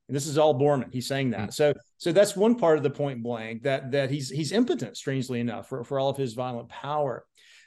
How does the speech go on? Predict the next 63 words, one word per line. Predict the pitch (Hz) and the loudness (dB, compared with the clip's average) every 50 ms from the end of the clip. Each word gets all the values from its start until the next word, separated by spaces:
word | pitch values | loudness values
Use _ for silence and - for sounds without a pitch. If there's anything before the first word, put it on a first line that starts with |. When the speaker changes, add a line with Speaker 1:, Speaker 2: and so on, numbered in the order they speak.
| - | -2
Speaker 1:
I | 175 202 | -2 0
feel | 196 370 370 | 2 2 2
like | 311 | 2
the | - 240 | 2 0
title | - 180 180 190 185 175 | -2 0 0 0 0 0
captures | - - 165 147 - 156 143 113 | 0 -2 -4 -4 -4 -6 -6 -6
beautifully | 113 117 135 156 175 185 180 180 147 143 139 139 139 135 135 135 139 143 - 147 | -4 -2 2 2 2 2 2 0 0 0 2 2 2 0 -2 -4 -6 -8 -12 -8
this, | 131 123 139 135 135 - | -2 0 0 0 0 -2
this | - 135 139 127 - | -4 -6 -6 -6 -4
kind | - 143 135 | -4 -4 -2
of | 131 117 | -4 -4
tension | - - 160 156 156 - 135 | -4 -4 -4 -4 -2 -2 0
between | 127 127 - - 135 131 131 131 127 127 123 120 - _ _ _ | -2 -2 0 -2 0 0 0 0 0 -2 -4 -6 -10 _ _ _
what | - 135 135 135 | -2 -2 -2 -2
the | 131 | -4
studio | - - - 156 165 170 180 180 175 160 | -8 -4 -2 0 0 2 4 4 4 4
wanted | 165 170 170 160 | 2 0 -2 -2
the | 151 147 | -2 -4
film | 147 - - 165 160 160 | -6 -6 -4 -2 -2 0
to | 147 151 | 0 0
be | 135 147 147 147 147 147 156 | 0 -2 -2 -2 -2 -4 -4
and | 131 135 135 | -4 -4 -4
what | 139 135 113 | -4 -6 -6
Borman | 113 127 135 131 123 117 | -4 -4 -2 -2 -2 -2
wanted | 113 110 107 | -4 -6 -8
the | 101 104 | -8 -10
film | - 113 104 104 | -10 -10 -10 -10
to | 104 | -10
be. | 101 - - - - _ - - - _ - | -12 -14 -14 -16 -18 _ -20 -20 -18 _ -2
Yes, | 139 165 180 180 175 | 0 2 2 2 0
the | 175 | -2
studio | 170 - - 185 180 185 175 165 | -4 -2 0 2 4 4 4 4
wanted | 156 151 156 151 151 | 2 2 2 0 -2
us | 139 - | -2 -4
to | 139 | -6
think | 127 - 143 139 139 143 139 | -6 -4 -4 -4 -4 -4 -6
that | 123 120 - | -6 -4 -4
this | 143 135 - 131 | -4 -6 -4 -6
is | 127 117 113 | -6 -6 -4
Lee | 123 143 160 | -4 -2 0
Marvin | 160 147 139 139 135 135 | 0 2 2 0 2 0
in | 131 131 | 0 0
a | 123 | -2
film | 120 - 131 131 135 | -2 -4 -4 -2 -2
where | 131 120 | -2 -2
he's | 123 117 | -2 -2
shooting | - - 143 135 147 135 | -4 -4 -4 -2 0 0
a | 127 | 0
lot | 127 131 | 0 -2
of | 123 - | -2 -2
people | 123 117 131 123 | -4 -4 -6 -6
point | 123 131 123 120 120 | -4 -4 -6 -4 -4
blank, | 123 120 113 101 - - - - - - _ _ | -4 -6 -6 -6 -10 -14 -18 -18 -18 -18 _ _
<laughs> | - - - - - | -20 -20 -16 -6 -2
um, | 139 131 135 135 127 131 - | 0 0 2 0 0 -2 -2
when | - 170 | 0 2
in | 165 147 | 4 4
fact | 180 180 170 | 4 4 2
he | 160 | 0
shoots | - 151 143 143 139 | -2 -2 -2 0 2
no | 151 151 143 | 2 2 2
Speaker 2:
<laughs> | |
Speaker 1:
one. | 120 98 95 95 127 127 | 2 0 -4 -6 -10 -12